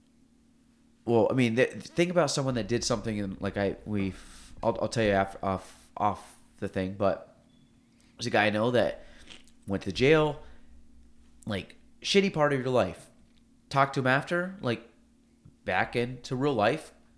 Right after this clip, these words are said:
reestablishing themselves, and, but they made some good choices and did some stuff and learned some stuff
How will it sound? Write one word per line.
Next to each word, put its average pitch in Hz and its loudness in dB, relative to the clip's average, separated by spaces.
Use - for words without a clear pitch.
reestablishing 110 0
themselves, 101 -2
and, 104 -4
but 107 0
they 127 4
made 113 -2
some 120 -6
good 120 -2
choices 113 -2
and 98 -8
did 104 0
some 113 -4
stuff - -2
and 104 -8
learned 101 -4
some - -10
stuff - -2